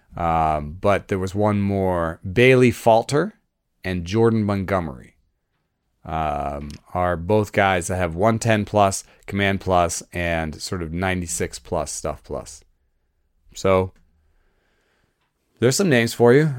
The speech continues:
I, I, I did a, I, I put a dollar on Bailey Falter in Auto New,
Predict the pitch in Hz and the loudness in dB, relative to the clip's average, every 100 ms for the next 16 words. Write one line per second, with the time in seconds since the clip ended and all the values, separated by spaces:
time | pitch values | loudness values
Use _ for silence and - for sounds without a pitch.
0 | 117 - 120 120 123 127 131 131 156 139 | -6 -2 -2 0 0 2 0 4 6 8
1 | 131 - 120 - 120 127 160 143 113 120 | 6 4 0 2 -2 0 2 4 6 6
2 | 120 117 113 104 113 104 110 107 107 113 | 6 4 2 4 4 2 2 0 0 -4
3 | 104 101 104 104 107 113 120 | -4 -4 -4 -2 -4 -4 -6